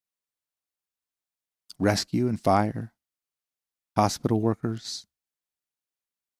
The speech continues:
We pray for people who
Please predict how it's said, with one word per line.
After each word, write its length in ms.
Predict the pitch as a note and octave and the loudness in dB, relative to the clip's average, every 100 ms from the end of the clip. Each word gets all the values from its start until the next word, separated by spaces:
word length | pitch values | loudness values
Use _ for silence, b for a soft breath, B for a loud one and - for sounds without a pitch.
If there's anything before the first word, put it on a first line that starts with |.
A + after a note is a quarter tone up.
| _ _ _ _ _ _ _ _ _ _ _ _ _ _ _ _ _ - | _ _ _ _ _ _ _ _ _ _ _ _ _ _ _ _ _ 4
We 120 | B2 | 4
pray 240 | - C3 | 6 6
for 160 | B2 A#2 | 6 4
people 340 | - B2+ B2+ | 4 2 4
who 240 | G#2 A#2 | 6 4